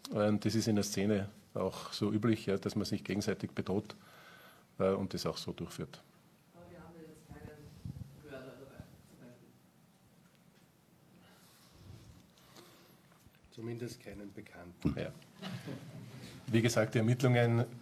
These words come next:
Speaker 1: äh, s-, sind jetzt einmal mit diesen Maßnahmen abgeschlossen,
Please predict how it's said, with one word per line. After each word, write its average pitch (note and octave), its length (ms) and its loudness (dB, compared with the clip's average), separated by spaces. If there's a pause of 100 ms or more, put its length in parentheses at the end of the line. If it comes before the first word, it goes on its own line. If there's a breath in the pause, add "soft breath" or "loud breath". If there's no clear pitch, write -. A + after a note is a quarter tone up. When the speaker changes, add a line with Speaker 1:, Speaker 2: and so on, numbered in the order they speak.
(100)
Speaker 1:
äh, A2+ 140 2
s-, - 220 2
sind B2+ 480 6
jetzt A#2 280 4
einmal A2+ 300 8 (120)
mit G#2+ 220 4
diesen A2 200 6
Maßnahmen G#2+ 500 6
abgeschlossen, A2+ 880 4